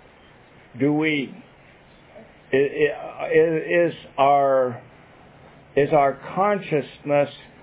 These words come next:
an activity of the brain? Are our thoughts emanating from a piece of matter? I can't accept that,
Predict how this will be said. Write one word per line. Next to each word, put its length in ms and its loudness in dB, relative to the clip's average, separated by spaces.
an 140 2
activity 800 -2
of 200 0
the 60 0
brain? 640 -2
Are 260 4
our 240 2
thoughts 420 2
emanating 680 0
from 240 2
a 60 2
piece 380 -4
of 100 -8
matter? 600 0
I 100 4
can't 280 0
accept 480 -6
that, 180 -8